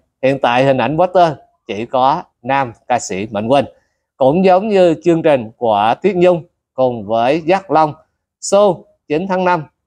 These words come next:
tại phòng trà không tên, thì Tuyết Nhung và Giác Long là ca, hai ca sĩ chính trong chương trình sẽ hát đơn ca song ca với nhau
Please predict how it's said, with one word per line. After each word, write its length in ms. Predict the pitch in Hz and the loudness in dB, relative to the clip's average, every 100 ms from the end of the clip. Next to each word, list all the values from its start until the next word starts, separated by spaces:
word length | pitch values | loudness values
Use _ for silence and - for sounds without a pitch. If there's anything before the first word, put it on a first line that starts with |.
| _ _ _ _ _ | _ _ _ _ _
tại 320 | 143 127 127 | -2 0 0
phòng 360 | 127 139 131 120 | 0 0 0 -2
trà 400 | 135 127 117 110 - | -2 0 0 -2 -10
không 300 | - 170 156 | -4 -2 2
tên, 260 | 170 151 127 _ _ _ _ _ _ _ _ 175 | 2 2 -2 _ _ _ _ _ _ _ _ -2
thì 280 | 175 165 | 0 0
Tuyết 380 | 135 _ - 247 | -2 _ -4 -2
Nhung 320 | 196 202 190 | 2 2 2
và 260 | 147 143 139 | 0 2 2
Giác 260 | 135 202 175 | 0 0 2
Long 300 | 175 165 131 _ - | 0 0 -8 _ -4
là 320 | 131 139 131 | 0 0 0
ca, 260 | - 156 147 | -2 -4 -2
hai 260 | 175 190 | 0 0
ca 160 | 185 185 | 2 0
sĩ 220 | - 131 - | -2 -6 0
chính 200 | 196 294 339 _ | 0 0 -8 _
trong 200 | 160 156 - | -2 -2 -2
chương 140 | 160 | -4
trình 240 | 151 147 127 - _ _ _ | 0 0 -2 -10 _ _ _
sẽ 300 | - 135 131 | -6 -2 0
hát 420 | 170 180 240 - 160 | 0 0 0 -2 0
đơn 260 | 185 185 | 0 0
ca 260 | 175 175 175 | 0 0 0
song 340 | - 175 175 | -2 -4 -2
ca 180 | 165 165 | 0 0
với 180 | 151 185 | 0 0
nhau 340 | 180 175 151 | 2 2 0